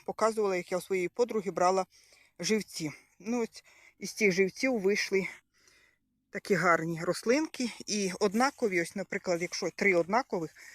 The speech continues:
то одного я можу запропонувати, два буде мені. Ну, щоб, щоб не було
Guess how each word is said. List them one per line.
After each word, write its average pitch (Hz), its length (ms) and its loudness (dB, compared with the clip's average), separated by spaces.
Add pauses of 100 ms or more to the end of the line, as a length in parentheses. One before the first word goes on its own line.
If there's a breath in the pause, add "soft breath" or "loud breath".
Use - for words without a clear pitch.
(140 loud breath)
то 190 80 -2
одного 202 440 0
я 180 180 0
можу 185 280 -4
запропонувати, 175 920 -2
два 202 180 0
буде 185 220 -2
мені. 156 320 -2 (280 loud breath)
Ну, 269 80 -4
щоб, 208 160 -2 (2750 loud breath)
щоб 190 200 -8
не 190 120 4
було 196 380 6